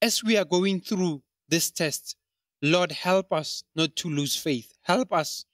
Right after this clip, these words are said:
not to lose courage. Strengthen us ka lerato la hao. Modimo wa ka, cover us ka mosa wa hao, so that, my Father,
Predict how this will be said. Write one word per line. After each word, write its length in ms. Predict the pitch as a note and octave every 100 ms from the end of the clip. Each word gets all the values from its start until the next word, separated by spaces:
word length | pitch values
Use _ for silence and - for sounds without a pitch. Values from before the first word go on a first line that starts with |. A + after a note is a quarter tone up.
| _ _ _
not 220 | E3+ F3 -
to 120 | F3
lose 200 | D3+ C#3+
courage. 560 | - C#3+ B2+ A2 - - _
Strengthen 600 | - - G#3 G3+ G3+ G#3
us 440 | D3+ D3 C#3+ - - _ _ -
ka 80 | F3+
lerato 440 | E3+ D#3 D3+ E3
la 140 | C#3+ C3
hao. 200 | C3+ B2+
Modimo 280 | D3+ F#3+
wa 100 | G3+
ka, 140 | G3 E3+
cover 340 | - G3+ F#3
us 380 | E3+ C#3+ - - - _ _
ka 100 | F3
mosa 420 | D#3+ D#3 - D3
wa 120 | C#3 C3
hao, 240 | C3 A#2
so 220 | A#2 -
that, 180 | E3+ D#3+
my 220 | F3 D#3
Father, 340 | C#3+ - E3+